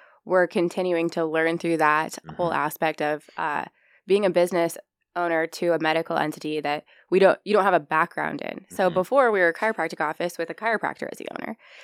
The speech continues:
Speaker 1: Now we're a medical clinic for joints, and we're, we're learning through it. And like you mentioned with small businesses,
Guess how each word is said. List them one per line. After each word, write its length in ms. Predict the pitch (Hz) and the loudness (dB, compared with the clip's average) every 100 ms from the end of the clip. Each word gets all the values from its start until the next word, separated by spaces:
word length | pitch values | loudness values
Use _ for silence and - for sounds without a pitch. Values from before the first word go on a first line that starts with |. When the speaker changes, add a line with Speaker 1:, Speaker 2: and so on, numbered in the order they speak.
| - | -6
Speaker 1:
Now 320 | 185 202 220 | 2 4 6
we're 480 | 208 175 160 160 - - | 4 2 2 0 -4 -4
a 280 | 175 165 160 | -2 -2 -2
medical 320 | 165 165 175 | -2 0 0
clinic 280 | 165 170 165 | -4 -4 -6
for 380 | - 160 156 - 185 | -4 -4 -2 -4 -4
joints, 580 | 180 220 180 170 180 - - | -2 0 0 -4 -6 -10 -6
and 260 | 165 165 | -4 -4
we're, 400 | 160 170 185 190 - - | -2 0 0 -2 -6 -6
we're 200 | 175 180 | -4 -2
learning 360 | 170 185 196 | -2 -2 -4
through 300 | 175 165 170 | -6 -4 -2
it. 160 | 160 - | -4 -4
And 300 | - 165 170 _ - _ | -2 -2 -4 _ -20 _
like 180 | 165 165 | -6 -4
you 80 | 180 | 0
mentioned 380 | 170 175 - 170 | 0 0 -2 -6
with 100 | 165 | -6
small 260 | 170 160 | -4 -2
businesses, 760 | 147 147 160 156 - 156 156 | -4 -4 -2 -4 -4 -6 -6